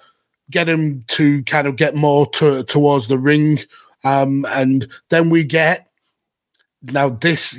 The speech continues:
you have never seen before, a triple bear hug, because the referee tries to get in and split the two up, but instead they go for the massive triple bear hug. Now,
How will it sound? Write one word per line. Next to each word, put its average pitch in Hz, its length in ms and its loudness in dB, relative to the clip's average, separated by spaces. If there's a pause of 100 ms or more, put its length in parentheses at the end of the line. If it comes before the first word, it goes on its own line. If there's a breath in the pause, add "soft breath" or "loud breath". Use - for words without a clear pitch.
(120)
you 147 140 4
have 131 180 -2
never 151 280 0
seen 143 220 -4
before, 143 480 -2 (460 loud breath)
a 165 120 0
triple 156 840 -2 (460 soft breath)
bear 143 400 0
hug, 135 320 -2 (220 loud breath)
because 143 340 -4
the 135 120 0
referee 143 800 0 (340 loud breath)
tries 156 360 -2
to 165 100 0
get 160 300 -2
in 151 260 0 (360 soft breath)
and 131 140 -6
split 196 340 -2
the 175 100 -2
two 170 280 0
up, 156 360 0 (360 soft breath)
but 143 120 0
instead 139 640 -2
they 131 120 -4
go 143 300 -2
for 143 120 -8
the 131 140 -2
massive 151 600 -4 (420 soft breath)
triple 165 640 0
bear 143 360 0
hug. 131 300 -8 (560)
Now, 175 260 -2